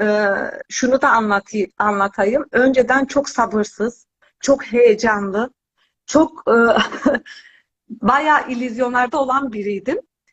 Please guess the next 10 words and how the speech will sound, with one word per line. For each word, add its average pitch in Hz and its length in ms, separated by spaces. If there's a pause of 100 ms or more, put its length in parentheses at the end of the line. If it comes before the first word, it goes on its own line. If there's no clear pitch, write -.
(200)
Tabii 269 240
ki 311 120
zihin 247 300
çalışmaları 254 680
ba-, 254 280
bana 226 260
çok 311 320
yol 254 200
kat - 340
etti. 214 360